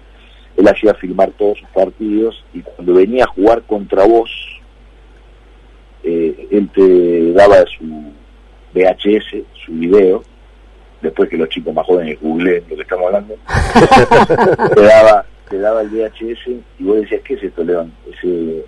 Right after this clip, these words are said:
"Mi equipo, los últimos cinco partidos de mi equipo". "¿Y por qué me lo da?". "Para que estudies al rival.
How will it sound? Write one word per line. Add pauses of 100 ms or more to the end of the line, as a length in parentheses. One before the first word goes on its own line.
(140)
"Mi
equipo,
los
últimos
cinco
partidos
de
mi
equipo". (840)
"¿Y
por
qué
me
lo
da?". (220)
"Para
que
estudies (920)
al
rival.